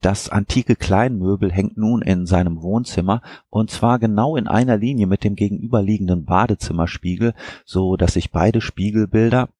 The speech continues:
wenn alle Türen geöffnet sind, zu einer scheinbar endlosen Flucht addieren.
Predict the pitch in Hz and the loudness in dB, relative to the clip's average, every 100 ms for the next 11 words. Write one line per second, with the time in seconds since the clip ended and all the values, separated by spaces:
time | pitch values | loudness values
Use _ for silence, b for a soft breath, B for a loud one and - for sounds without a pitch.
0 | _ - 67 85 87 - 98 90 76 98 | _ -6 -2 -2 -2 -2 -2 0 0 0
1 | - 113 - 110 - B B B - 76 | 0 0 2 0 -2 B B B -6 0
2 | 120 123 101 - 90 95 104 101 - 82 | 2 2 0 0 0 0 0 0 0 -2
3 | - 92 90 85 - 82 80 - 69 73 | 0 -2 -2 -6 -4 -2 -2 -4 -4 -4
4 | 73 71 67 - | -4 -4 -6 -8